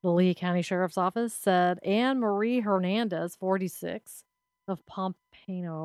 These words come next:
or Pompano Beach, was pulled over at about seven P M Friday on Interstate seventy-five, and deputies discovered more than five thousand dollars worth of items purchased with a fraudulent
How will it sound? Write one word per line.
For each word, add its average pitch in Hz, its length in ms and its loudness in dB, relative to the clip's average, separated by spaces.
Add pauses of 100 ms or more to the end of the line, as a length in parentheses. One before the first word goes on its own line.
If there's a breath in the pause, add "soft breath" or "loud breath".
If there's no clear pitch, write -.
(140)
or 151 80 -10 (100)
Pompano 170 840 -12
Beach, 180 440 -8 (500)
was 202 240 6
pulled 302 300 4
over 202 220 6
at 196 40 6
about 180 220 4
seven 170 260 -2
P 180 100 -2
M 170 140 0
Friday 170 320 0
on 165 160 -4
Interstate 170 420 -6
seventy-five, 165 760 -4
and 165 220 -4
deputies 165 440 -2
discovered 170 580 -2 (340)
more 233 180 6
than 233 120 4
five 254 280 6
thousand 202 340 4
dollars 190 280 2
worth 196 140 0
of 175 120 -8
items 196 500 0
purchased 190 580 -6
with 180 140 -8
a 165 40 -8
fraudulent 175 540 -6